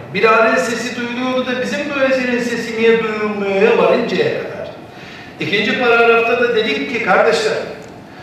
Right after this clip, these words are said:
nasıl Resulullah sallallahu aleyhi ve sellem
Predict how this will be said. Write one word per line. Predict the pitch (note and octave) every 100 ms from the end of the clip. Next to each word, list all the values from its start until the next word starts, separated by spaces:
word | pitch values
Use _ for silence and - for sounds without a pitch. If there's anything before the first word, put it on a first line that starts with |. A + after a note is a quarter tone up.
| - -
nasıl | G3 A3+ D4 D4+ B3+
Resulullah | B3 B3+ C4 B3+ B3+ B3+
sallallahu | A#3 A#3+ B3 A#3+ A#3+ B3+ B3+ A#3
aleyhi | A#3 A#3+
ve | A#3
sellem | A3+ A#3 A#3+ B3 B3